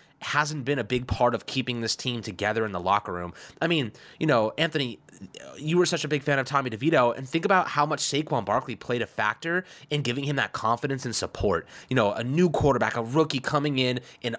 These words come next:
uncharted territory, and Saquon stood by his side and motivated him and kept him going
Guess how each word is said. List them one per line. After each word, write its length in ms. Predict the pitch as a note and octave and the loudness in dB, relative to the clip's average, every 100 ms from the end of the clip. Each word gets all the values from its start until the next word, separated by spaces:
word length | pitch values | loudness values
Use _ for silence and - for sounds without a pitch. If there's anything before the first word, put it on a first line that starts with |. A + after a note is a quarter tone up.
| - | -2
uncharted 580 | E3 E3+ F3 E3 D3+ C#3 | 0 2 2 2 2 2
territory, 720 | C#3 B2 B2 - C3+ A#2+ A#2+ - - - - | 0 0 0 0 2 2 0 -6 -20 -20 -6
and 160 | C#3+ C3 | -4 0
Saquon 380 | D3 D3+ F3+ | 0 2 0
stood 200 | D3+ F3 | 2 2
by 180 | D3+ D3+ | 2 2
his 140 | E3 C#3+ | 0 0
side 240 | C#3 D3+ | 2 2
and 140 | C#3 | 0
motivated 480 | A#2+ C#3 D#3 C#3 C3 | 2 2 2 0 -2
him 80 | A#2+ | -4
and 100 | G#2+ | -6
kept 260 | - C#3 - | -4 -4 -4
him 180 | C3+ | -8
going 420 | G#2 G2 B2+ D#3 | -4 -2 0 -2